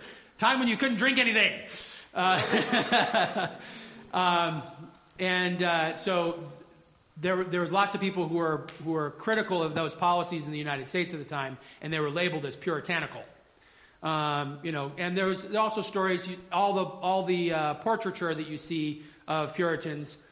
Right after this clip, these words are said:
of course, is very straight-faced, although, you know, this guy isn't exactly smiling, and he's not a Puritan. Uh, but no, but nobody smiles in portraits from this time. They're all wearing black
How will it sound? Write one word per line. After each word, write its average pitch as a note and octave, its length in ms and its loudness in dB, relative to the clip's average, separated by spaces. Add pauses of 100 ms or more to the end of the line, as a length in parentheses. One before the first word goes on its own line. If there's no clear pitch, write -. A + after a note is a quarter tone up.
(160)
of C#3 100 -10
course, D#3 280 -2
is C#3 100 -8
very D#3 440 0 (440)
straight-faced, F3 520 -2
although, D#3+ 440 0 (360)
you F3+ 100 -2
know, C#3 200 -4 (200)
this G3 180 0
guy F3+ 180 4
isn't E3+ 220 0
exactly D3 360 0
smiling, C#3+ 520 0
and C#3 100 -6
he's F3 120 -2
not C#3+ 180 -2
a - 20 -12
Puritan. B2 480 -12 (500)
Uh, D#3+ 160 0
but D#3 200 -4
no, F#3 180 4
but F3+ 140 0
nobody G#3+ 260 2
smiles F#3+ 460 2
in E3+ 80 -2
portraits F#3+ 420 0
from F3 140 -4
this F3 160 -2
time. E3 360 0 (180)
They're D#3+ 120 2
all F#3 220 4
wearing F3+ 420 4
black D3 560 2